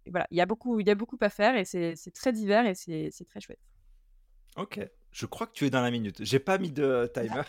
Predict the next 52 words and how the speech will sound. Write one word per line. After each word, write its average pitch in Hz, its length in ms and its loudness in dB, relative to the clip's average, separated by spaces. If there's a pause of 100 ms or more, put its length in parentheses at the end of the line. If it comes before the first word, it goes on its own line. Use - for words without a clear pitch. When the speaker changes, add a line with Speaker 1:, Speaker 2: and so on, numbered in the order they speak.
(100)
Speaker 2:
<laughs> - 160 -20
je 131 220 -2
crois - 240 -6
que - 80 -20
tu 131 140 -6
es 120 40 -2
dans 107 100 -2
la 101 100 -2
minute. 101 300 -8 (400)
Parfait. - 320 -14
C'est 120 160 -4
très 147 220 -2
clair, 226 220 -4 (420)
c'est - 120 -18
très, - 200 -14
très - 160 -8
bien 101 140 -6
résumé. 101 360 -10 (400)
Speaker 1:
Merci. 220 160 2
Speaker 2:
C'est - 120 -6
un, 160 160 -2
c'était 151 220 -4
un 143 120 2
beau 123 180 -2
pitch. - 440 -14 (280)
Speaker 1:
Ok. 220 140 0
Speaker 2:
C'est - 140 -6
un 95 60 -10
bon 87 120 -16
pitch. - 120 -20
Speaker 1:
Parfait. 208 260 -4 (140)
<laughs> 220 400 -4 (640)
Speaker 2:
Sauf - 440 -2
erreur, 180 380 0
donc 151 140 -4
tu 139 140 -8
te - 100 -8
lances 170 220 -4
en, 120 340 2
tu - 140 -14
l'as 117 140 0
dit, 151 120 -6
hein, 120 120 -4
tu 104 120 -14
t'es - 120 -14
lancée 101 340 -10
en, 107 80 -10 (180)
en 104 140 -10
illustratrice, - 800 -12
euh, 95 300 -10
en 101 180 -10
freelance, 110 560 -10